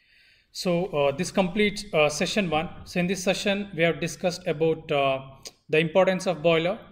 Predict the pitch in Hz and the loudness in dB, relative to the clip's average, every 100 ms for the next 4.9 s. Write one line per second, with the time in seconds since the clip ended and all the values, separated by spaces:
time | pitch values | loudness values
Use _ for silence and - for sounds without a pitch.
0 | - - 165 139 190 165 165 170 180 165 | -20 -2 0 6 6 6 4 4 2 -2
1 | 151 175 165 175 139 151 160 160 156 143 | -6 -6 -6 -6 -6 -4 -4 -4 -8 -8
2 | - 180 202 - - - _ 147 147 156 | -6 -6 -6 -12 -20 -20 _ -2 0 -2
3 | 190 175 170 151 139 135 135 - - 143 | 0 -2 -2 -2 0 0 -4 -12 -12 0
4 | 185 185 190 196 151 151 165 156 | 4 4 2 -2 0 2 4 2